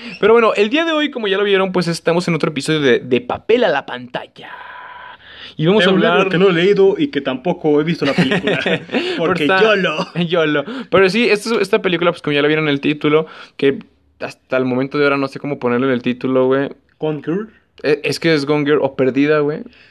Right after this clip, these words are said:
Speaker 1: Pero
Speaker 2: De las dos, güey, o sea, Gone Girl y luego entre paréntesis Perdida.
Speaker 1: Perdida, perdida, perdida. No, a lo mejor voy a poner
Speaker 2: Perdida.
Speaker 1: Perdida y entre paréntesis Gone. Bueno, el chiste,
Speaker 2: Perdida.
Speaker 1: amigos,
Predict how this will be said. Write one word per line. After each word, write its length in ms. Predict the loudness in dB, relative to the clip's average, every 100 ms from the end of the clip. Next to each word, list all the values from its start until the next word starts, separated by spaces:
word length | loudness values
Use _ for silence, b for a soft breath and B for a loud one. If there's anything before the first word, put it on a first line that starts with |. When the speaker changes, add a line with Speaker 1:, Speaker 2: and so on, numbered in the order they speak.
| b
Speaker 1:
Pero 320 | -2 2 2 2
Speaker 2:
De 80 | 2
las 180 | 2 2
dos, 320 | 0 2 0
güey, 100 | 0
o 60 |
sea, 180 | 0 0
Gone 240 | 2 0 2
Girl 280 | -2 -2 -6
y 120 | -6
luego 120 | -4 -4
entre 180 | -4
paréntesis 480 | -4 -4 -6 -8 -10
Perdida. 500 | -8 -10 -8 -14 -16 -20 _ _ _ _
Speaker 1:
Perdida, 360 | -12 -12 -12 -20 -18
perdida, 340 | -12 -12 -12 -12
perdida. 180 | -6
No, 120 | 2 4
a 20 | 4
lo 60 | 4
mejor 180 | 2 4
voy 80 | 4
a 20 |
poner 200 | 2 2
Speaker 2:
Perdida. 160 | 2 2
Speaker 1:
Perdida 220 | 2 0
y 40 | 0
entre 180 | -2 -4
paréntesis 280 | -4 -2 -2
Gone. 160 | -2
Bueno, 220 | 2 0 0 -8
el 120 | 0 0
chiste, 220 | 0 -2
Speaker 2:
Perdida. 0 | 0 2
Speaker 1:
amigos, 220 | 0 -2